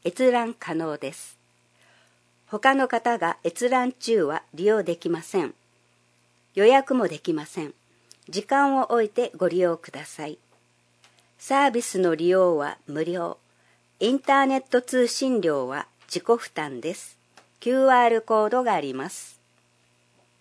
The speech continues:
取り寄せくん。未来音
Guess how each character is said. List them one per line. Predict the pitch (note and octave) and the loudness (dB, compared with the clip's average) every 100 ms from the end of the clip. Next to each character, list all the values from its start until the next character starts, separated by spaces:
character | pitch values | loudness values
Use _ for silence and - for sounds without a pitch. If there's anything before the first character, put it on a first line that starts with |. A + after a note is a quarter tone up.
| _ - _ _ | _ -20 _ _
取 | - A#3 C#4 | -2 0 2
り | C#4+ | 4
寄 | C4+ | 2
せ | - A3+ | 0 -4
く | - F#3+ | 2 2
ん。 | F3 _ _ _ _ _ _ _ _ _ | 2 _ _ _ _ _ _ _ _ _
未 | G3+ | -2
来 | A3+ C4 C#4 | 4 4 6
音 | C4 B3 | 2 0